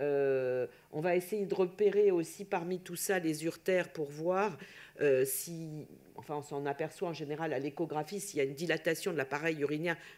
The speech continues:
d'amont, euh, on peut toujours, en général avec une sonde vésicale on s'en sort, hein, on a, on n'aime pas trop mettre des, des sondes urétérales, c'est rare qu'on en mette. Et puis là vous voyez on a fait la biopsie, euh, ça saigne un petit peu,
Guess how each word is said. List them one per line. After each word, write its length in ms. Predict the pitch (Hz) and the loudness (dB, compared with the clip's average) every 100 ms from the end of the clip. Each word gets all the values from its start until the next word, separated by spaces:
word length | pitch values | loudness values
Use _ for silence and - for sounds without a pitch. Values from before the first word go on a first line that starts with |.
| - | -2
d'amont, 440 | 147 160 185 180 - - - - | 0 2 2 0 -4 -20 -20 -2
euh, 180 | 139 120 - | 0 0 0
on 100 | 151 | -2
peut 200 | 175 170 | -2 -4
toujours, 460 | - 170 190 - - - | -6 -4 -2 -2 -4 0
en 80 | |
général 320 | 185 254 254 254 | 4 6 6 6
avec 240 | 226 - | 4 2
une 100 | 180 | -2
sonde 220 | - 180 | -2 0
vésicale 400 | 165 147 156 185 | 0 -2 0 0
on 80 | 151 | 0
s'en 180 | 135 127 | -4 -4
sort, 320 | - 156 104 | -2 -2 -2
hein, 100 | 117 | -4
on 40 | 127 | -2
a, 100 | 120 - - | -4 -4 -16
on 60 | - | -6
n'aime 160 | 147 147 | -6 -4
pas 120 | 156 | -4
trop 180 | - 156 | -4 -2
mettre 200 | 143 135 | -2 0
des, 380 | 135 123 120 | -2 0 -2
des 140 | 117 139 | -4 -6
sondes 280 | - 147 139 | -6 -8 -8
urétérales, 520 | 143 139 151 170 170 151 | -6 -6 -6 -6 -6 -6
c'est 80 | 143 | -6
rare 260 | 151 170 | -4 -8
qu'on 180 | - 139 | -8 -6
en 80 | 127 | -4
mette. 320 | 139 226 - - - - - | -2 -2 -4 -16 -20 -20 -8
Et 100 | 165 | -8
puis 120 | 185 | -2
là 140 | 185 196 | 2 2
vous 100 | 170 | 2
voyez 220 | 170 196 | 2 4
on 100 | 196 | 4
a 80 | 160 | 0
fait 160 | - | 0
la 120 | 180 | 0
biopsie, 680 | 151 151 143 - - 190 254 - - - - | 0 -4 -6 -6 -10 -6 -6 -8 -20 -16 -2
euh, 240 | 151 143 | 2 2
ça 160 | 143 147 | 2 -4
saigne 360 | 151 202 185 160 | 0 0 0 -2
un 60 | |
petit 220 | 139 - | -6 -10
peu, 400 | 131 - 160 240 | -12 0 4 2